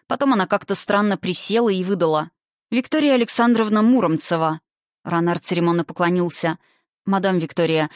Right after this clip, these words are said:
позвольте проводить вас к столу". И пока вёл её к противоположному торцу, всё косился ей за спину, но объёмный шарф, драпировавшийся вокруг длинного клиновидного выреза,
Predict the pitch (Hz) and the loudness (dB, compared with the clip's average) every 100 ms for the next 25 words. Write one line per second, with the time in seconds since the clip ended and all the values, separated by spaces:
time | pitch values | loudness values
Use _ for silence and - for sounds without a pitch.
0 | - - 254 247 285 - 190 190 185 202 | -14 -2 0 0 0 -2 -2 0 0 0
1 | 190 185 - - 185 175 160 143 143 _ | -2 -2 -2 -4 -2 -2 -2 -4 -6 _
2 | _ _ _ - 233 180 - 185 185 202 | _ _ _ -6 -4 -2 0 0 0 -2
3 | 180 185 196 - - 196 - 180 185 185 | -2 -2 -2 -4 -8 -6 -2 -2 0 0
4 | 190 185 180 175 175 - 226 233 - _ | 0 -2 -2 -2 -4 -4 -4 -4 -6 _
5 | _ _ - 233 - 190 240 220 214 208 | _ _ -6 -4 -2 -2 -2 -2 0 0
6 | 208 180 190 - - 165 160 _ _ - | 0 0 0 -2 -4 -4 -4 _ _ -2
7 | 190 175 180 175 170 - 240 202 165 175 | 0 0 -2 -2 -2 0 -2 -2 -4 -4
8 | 175 175 185 180 185 - 175 175 190 175 | 0 2 2 0 -4 -2 -2 -2 -4 -2
9 | 185 202 180 175 185 180 180 175 185 180 | 0 0 0 -2 0 0 -2 -2 -2 0
10 | 214 196 170 165 | 0 0 -2 -4